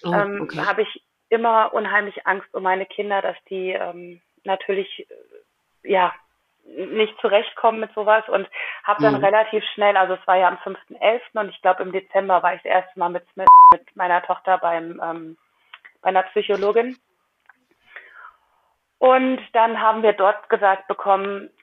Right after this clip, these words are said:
Speaker 2: „Na ja, also Trauer ist jetzt kein Grund für eine Therapie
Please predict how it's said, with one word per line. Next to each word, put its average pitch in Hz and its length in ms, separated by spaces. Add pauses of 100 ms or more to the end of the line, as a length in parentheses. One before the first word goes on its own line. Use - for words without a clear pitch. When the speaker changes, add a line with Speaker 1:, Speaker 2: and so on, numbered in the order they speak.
Speaker 2:
„Na 208 160
ja, 160 280 (380)
also 190 340 (200)
Trauer 254 600
ist 214 180
jetzt 190 280
kein 214 320
Grund 262 420 (160)
für 233 60
eine 202 140
Therapie 202 600